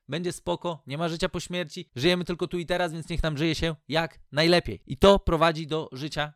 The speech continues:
zagubionego, tak jak to właśnie wyglądało w przypadku saduceuszy. Więc mam nadzieję, że ten dzisiejszy odcinek na temat tych właśnie dwóch grup pomoże nam z jednej strony lepiej zrozumieć świat, w którym funkcjonował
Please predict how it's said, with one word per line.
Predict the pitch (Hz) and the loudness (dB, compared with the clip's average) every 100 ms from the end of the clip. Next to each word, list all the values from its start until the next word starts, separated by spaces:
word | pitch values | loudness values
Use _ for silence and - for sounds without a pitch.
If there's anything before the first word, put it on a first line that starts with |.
| _ | _
zagubionego, | 143 208 233 262 220 120 - | -8 -6 -6 -6 -6 -8 -4
tak | 170 | -4
jak | 170 - | -4 -8
to | 139 | -4
właśnie | 151 147 156 - - | -2 -2 -6 -10 -6
wyglądało | 143 131 123 | -2 0 0
w | 123 | -2
przypadku | - - 117 - | -6 -4 -4 -4
saduceuszy. | 131 120 - 120 - - - - | -8 -6 -8 -10 -10 -18 -16 -6
Więc | 202 - | -6 -2
mam | 214 339 | 0 2
nadzieję, | 330 233 143 | 2 2 4
że | 208 196 _ _ - | 4 2 _ _ -8
ten | 175 | -6
dzisiejszy | 170 233 269 | -4 -2 -4
odcinek | - 190 117 | -4 -4 -2
na | 147 | 0
temat | - - | 2 2
tych | - 214 | 0 0
właśnie | 214 196 143 | 0 0 -4
dwóch | 131 208 - | -2 -4 -2
grup | 135 196 | -2 -2
pomoże | - 208 226 | 0 -2 0
nam | 240 220 - | 0 -2 -4
z | 151 | 0
jednej | 233 349 370 | 2 2 -2
strony | - 302 160 - | 2 2 2 0
lepiej | 185 330 294 | 0 2 0
zrozumieć | 285 233 247 - - | -2 -2 -4 -6 -6
świat, | - - - 160 160 277 - - _ - | -6 -4 0 4 4 4 -4 -20 _ -16
w | |
którym | - - 214 202 190 175 - | -4 2 6 6 6 -2 -8
funkcjonował | - 196 - 196 190 180 170 | -4 -4 2 2 4 4 2